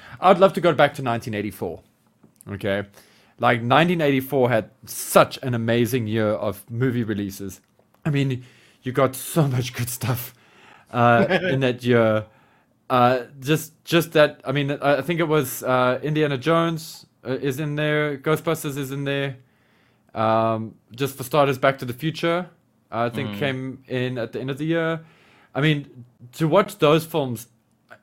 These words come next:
Speaker 1: uh, on big screen just would blow me away. And I feel you a hundred percent with, like, two thousand and one Space Odyssey. Like you said, to go into that and not know what the hell you're watching. I mean, as a kid,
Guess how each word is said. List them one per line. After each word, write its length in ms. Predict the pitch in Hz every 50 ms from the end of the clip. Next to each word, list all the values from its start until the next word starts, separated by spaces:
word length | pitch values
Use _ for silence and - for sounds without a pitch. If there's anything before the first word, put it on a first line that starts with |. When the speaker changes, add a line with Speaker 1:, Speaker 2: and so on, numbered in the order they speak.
| -
Speaker 1:
uh, 120 | 147 147 - -
on 140 | 143 131 120
big 200 | 139 139 139 -
screen 400 | - - 151 143 117 98 92 92
just 240 | 127 120 117 - - _ _ _
would 320 | 135 127 117 131 131 113 - - - _ -
blow 180 | 127 127 120
me 140 | 120 120 120
away. 300 | 113 107 110 110 101 95
And 100 | 92 101
I 140 | 107 117 120
feel 460 | - - - _ - 170 165 151 147
you 300 | 143 135 135 127 131 127
a 80 | - 117
hundred 280 | 120 135 131 131 127
percent 300 | 127 120 - 135 127 117
with, 180 | 107 110 - -
like, 160 | 110 104 - -
two 140 | - 123
thousand 240 | - 123 117 110 113
and 80 | 110 107
one 120 | 110 104
Space 280 | - - 117 110 104 -
Odyssey. 420 | 123 117 120 117 - 117 92 - - _ _ _ _ _ _ _ _ _ _ _ 147
Like 280 | 135 143 165 160 165
you 60 | 170
said, 380 | 160 - - 170 120 101 98 -
to 100 | - 135
go 280 | 120 117 147 156 180 202
into 280 | 196 196 185 156 - -
that 240 | 127 113 101 - -
and 240 | 120 120 117 110 110
not 260 | 120 127 160 156 160
know 140 | 160 156 151
what 240 | 123 131 131 131 -
the 80 | 120
hell 200 | 117 120 120 123
you're 200 | 123 117 120 113
watching. 500 | 101 104 104 101 101 - 147 151 180 190 - _ _ _ _ _ _ _ _ _
I 60 | -
mean, 180 | 147 165 175 160
as 200 | 151 170 165 165
a 60 | 160
kid, 420 | 160 - - 156 156 185 190 -